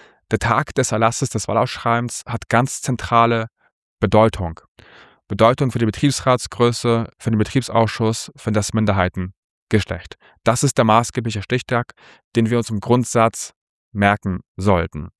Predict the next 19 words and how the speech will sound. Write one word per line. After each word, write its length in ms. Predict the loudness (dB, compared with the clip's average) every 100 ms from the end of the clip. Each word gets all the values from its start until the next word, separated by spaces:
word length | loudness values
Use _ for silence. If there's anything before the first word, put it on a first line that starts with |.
| -20 -20 _
der 100 | 0
nur 120 | 2
im 80 | 0
Ausnahmefall 960 | 2 2 2 -2 -2 -2 0 2 2 -2 _ _ _
angepasst 580 | 0 0 -2 -2 -4 0
werden 260 | 0 0
kann, 280 | -2 -2 -2 -6 _ -4
nämlich 380 | 2 2 2 0
wenn 120 | 0
es 260 | 0 -2 -10 -18 -20 _
zu 200 | -10 -6
erheblichen 640 | 0 0 0 0 0 -2 0
Veränderungen 760 | 0 2 2 2 0 0 -2 -8 _ _ -4
in 100 | 0
der 80 | 4
Belegschaftsstärke 760 | 4 2 0 -2 -2 -2 -2
gekommen 400 | -4 -4 -2 -2
sein 220 | -2 -2
sollte 420 | 0 -2 0 -2